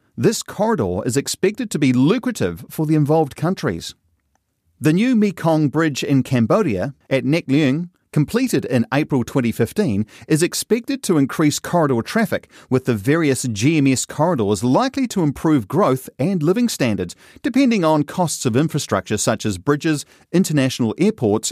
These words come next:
and coastal ports. In the electric machinery industry, vertical integration across national borders in the G M S is well advanced,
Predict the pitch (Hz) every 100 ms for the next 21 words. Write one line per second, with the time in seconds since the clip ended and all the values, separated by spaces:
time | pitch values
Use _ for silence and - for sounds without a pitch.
0 | - 143 156 147 - 175 151 120 - 226
1 | 113 - - _ _ _ _ _ - 220
2 | 240 202 139 143 190 170 156 127 120 -
3 | 180 220 143 101 90 - 117 175 - -
4 | 120 262 285 - 208 170 156 123 139 190
5 | - 110 - 175 226 - 113 - 107 87
6 | 90 95 120 107 98 87 113 98 113 110
7 | - 165 139 190 196 113 147 214 98 -